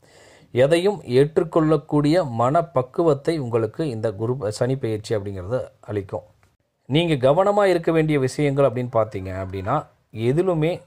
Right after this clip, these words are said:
தனித்து செயல்படுவதற்கான சூழ்நிலைகளும் வாய்ப்புகளும் உங்களுக்கு உண்டாகும். அதாவது சப்போர்ட்டுக்கு எந்த விதமான ஆட்களுமே இல்லாம நீங்க தனித்து போராடக்கூடிய சூழ்நிலைகள் தான் உங்களுக்கு அதிகமா இருக்கும்.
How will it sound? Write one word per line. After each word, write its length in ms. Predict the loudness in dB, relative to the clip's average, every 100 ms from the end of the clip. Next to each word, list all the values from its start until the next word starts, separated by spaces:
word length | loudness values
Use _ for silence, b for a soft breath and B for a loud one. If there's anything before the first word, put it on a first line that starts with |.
| _
தனித்து 480 | -2 0 0 -2 0
செயல்படுவதற்கான 840 | 2 2 4 2 2 0 0 0 -2 0
சூழ்நிலைகளும் 540 | 2 2 0 -2 -2
வாய்ப்புகளும் 600 | 2 2 2 -2 -2 -4
உங்களுக்கு 340 | -6 -8 -8
உண்டாகும். 380 | -2 0 0 -4 _ b b b b 0
அதாவது 260 | 2 2 2
சப்போர்ட்டுக்கு 560 | 0 2 2 2 0
எந்த 200 | 0 2
விதமான 580 | 2 4 4 2 2 0
ஆட்களுமே 380 | 0 0 0 0
இல்லாம 540 | -2 0 0 0 -4 -8
நீங்க 260 | -10 -8
தனித்து 520 | -6 -2 -2 -2 -4 -4
போராடக்கூடிய 760 | 2 4 4 2 0 -4 -4
சூழ்நிலைகள் 560 | -2 -4 -2 -2 -2 -2
தான் 140 | -2
உங்களுக்கு 340 | -2 -4 -6 -6
அதிகமா 400 | -2 -2 0 -2
இருக்கும். 360 | -4 -6 -6